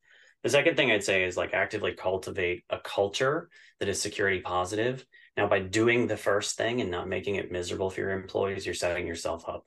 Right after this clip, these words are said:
really well in that regard. Uh, it makes it a lot easier for folks to buy in and feel good about playing their part in securing your company.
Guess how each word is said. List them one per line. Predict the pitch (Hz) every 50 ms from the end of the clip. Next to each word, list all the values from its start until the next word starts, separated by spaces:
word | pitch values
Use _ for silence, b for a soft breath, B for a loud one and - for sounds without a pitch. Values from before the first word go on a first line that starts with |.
| _ - 107
really | 101 95 95 92 82 80
well | 85 85 82 85
in | 82 82
that | 87 - -
regard. | 90 87 90 90 85 85 82 85 - B B B B B B B -
Uh, | 90 82 -
it | - 107
makes | 107 107 - -
it | 113 92 -
a |
lot | 98 95 95 95
easier | 95 104 101 98 92 87
for | - -
folks | - - - 90 - -
to | - 92
buy | - 95 90 87 87
in | 87 87 87 87 85 87
and | 87 90 -
feel | - 107 98 90
good | 87 98 95 90
about | 87 82 85 87 - - _ -
playing | - 110 98 95 90 87
their | 90 95 95 95
part | - - - 87 85 85 - -
in | - -
securing | - - - - - 87 87 90 90 85
your | 85 85
company. | - - 87 85 85 90 87 82 87 -